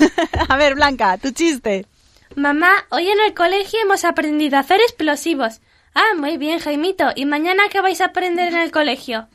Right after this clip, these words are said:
Speaker 2: ¿Qué colegio?
Speaker 1: Muy bueno.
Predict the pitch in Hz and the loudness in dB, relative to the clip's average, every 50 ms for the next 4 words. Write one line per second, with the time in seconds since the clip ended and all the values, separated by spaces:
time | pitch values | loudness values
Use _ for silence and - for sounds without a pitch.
0 | _ _ _ - 269 262 - 294 294 294 311 320 - - - - - - _ _ | _ _ _ -18 -18 -14 -10 -8 -6 -6 -6 -8 -10 -12 -18 -20 -20 -20 _ _
1 | _ _ _ _ _ - - 523 - - 587 571 - 571 539 - - - - - | _ _ _ _ _ -18 -14 -6 0 2 2 4 6 6 6 6 4 4 4 4
2 | - - 466 508 - 480 302 - - - - - - - - - - 427 381 349 | 4 4 4 4 4 4 4 4 2 2 2 0 -2 -4 -4 -4 -2 -2 -2 -4
3 | - 370 719 571 571 539 523 494 - - 349 370 339 311 311 - - - - 123 | -4 -4 -4 -2 0 2 2 2 2 2 0 -2 -2 -2 -6 -10 -8 -8 -4 -2
4 | - - - - - - - - 466 480 - - 880 453 494 740 740 762 762 - | -2 0 0 0 0 -2 -2 -4 -2 -2 0 0 0 0 0 0 -2 -2 -4 -4
5 | 466 453 453 427 415 370 359 330 311 311 320 277 294 | -4 -2 -2 -2 -2 -2 -2 0 0 0 0 0 2